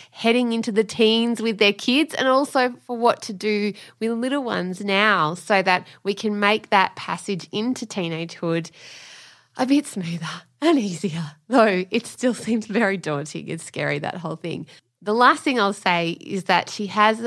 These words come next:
an idea about emotions, that they are energy in motion, and that instead of holding onto them, we need to let them move through us. And by doing that, we can name and tame them and develop,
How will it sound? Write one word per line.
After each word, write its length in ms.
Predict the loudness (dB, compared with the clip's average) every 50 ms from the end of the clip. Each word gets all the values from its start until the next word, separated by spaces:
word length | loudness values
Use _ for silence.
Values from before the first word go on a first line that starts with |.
| -8 _ _ _
an 140 | -4 -2 -2
idea 540 | -2 -2 -4 -4 -4 0 2 2 4 4
about 340 | 2 4 4 4 4 4 2
emotions, 720 | -2 -6 -4 -4 -4 -4 -6 -6 -6 -6 -4 -4 -6 -6 -6
that 160 | -8 -4 0
they 220 | 2 2 2 4
are 280 | 4 4 4 4 2 0 -2 _
energy 500 | -4 -2 -2 -2 -4 -4 -4 -4 -4 -4
in 240 | -4 -6 -6 -4 -2
motion, 540 | -2 -2 -2 -4 -4 -6 -8 -8 -8 -10 -12 _ _ _ _ -14 -4
and 120 | -2 0 2
that 80 | 2 2
instead 240 | 0 -2 -4 -2 -2
of 80 | -2 -2
holding 400 | 0 0 2 2 2 0 -4 -2
onto 300 | -2 -2 -2 -2 -2 -4 -4
them, 280 | -2 -2 -2 -4 -6 -8
we 120 | -8 -6
need 240 | -4 -4 -6 -6 -8
to 100 | -12 -10
let 260 | -8 -8 -10 -10 _ _
them 300 | -8 -8 -6 -6 -8 -10 -12 _ _ _ _
move 500 | -16 -8 0 4 6 6 8 6 4 2
through 340 | -2 -8 -4 -2 -2 0 0
us. 460 | -2 -2 -4 -8 -12 -18 -20 -20 _ _ _ _ _ _ _ _ -2
And 140 | 0 4
by 120 | 4 4 2
doing 380 | 2 0 2 2 4 4 4 2
that, 320 | 2 2 2 2 0 -2 -10 -20 -20 _ _ _ _ _
we 220 | -4 -2 -2 -2 -2
can 360 | -4 -6 -4 -2 -2 0 2
name 580 | 2 4 4 4 4 4 2 0 -2 -4 -6 -10 _ _ _
and 160 | -10 -10 -10
tame 460 | -8 -4 0 2 2 2 2 2 0 2
them 360 | 2 2 2 0 -2 -6 -8 -10 -12 -16 -16 -16 -18 _ -2
and 540 | 0 0 0 0 0 -2 -4 -8 -12 -12 -8
develop, 640 | -8 -8 -4 2 2 4 6 6 4 2 0 -2